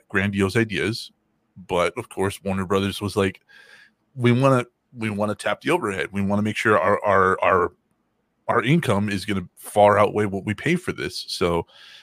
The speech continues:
uh, when they did, like, the, the massive Burly Brawl in the second movie, uh, you know what I mean? Like,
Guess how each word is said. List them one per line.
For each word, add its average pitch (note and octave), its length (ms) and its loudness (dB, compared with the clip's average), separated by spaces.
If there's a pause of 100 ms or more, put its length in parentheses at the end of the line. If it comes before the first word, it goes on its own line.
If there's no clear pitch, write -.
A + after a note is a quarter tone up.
(220)
uh, G2 320 4
when G#2 200 2
they G#2+ 100 0
did, A#2+ 200 4
like, A2 220 2
the, G2 200 2
the G#2+ 120 -2
massive B2 380 0
Burly A#2+ 260 2
Brawl E2+ 400 -6 (280)
in F#2+ 100 -8
the F2+ 100 -8
second A#2 380 0
movie, G2 400 -4 (540)
uh, F#2+ 240 0
you G2+ 140 -4
know G#2 60 0
what G#2+ 80 0
I - 20 0
mean? G#2+ 160 0
Like, F#2+ 160 -2